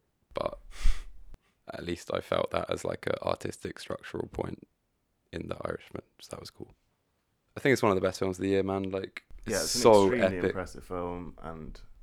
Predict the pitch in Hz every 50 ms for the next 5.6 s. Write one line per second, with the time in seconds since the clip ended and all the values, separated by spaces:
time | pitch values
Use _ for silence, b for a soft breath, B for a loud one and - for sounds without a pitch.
0 | - - - - - 67 65 - - - - - - - - 98 87 85 80 80
1 | 80 78 80 80 82 85 80 - - - - - - - 71 76 73 76 - -
2 | - 76 64 - - - - - - - 58 62 - - - - - - - -
3 | - - - - - 110 131 143 135 - 107 95 98 92 85 87 - 90 85 82
4 | 82 82 - 87 82 82 80 82 - - 82 82 - - 82 85 82 - 82 80
5 | 82 50 50 50 - - - - - 50 50 50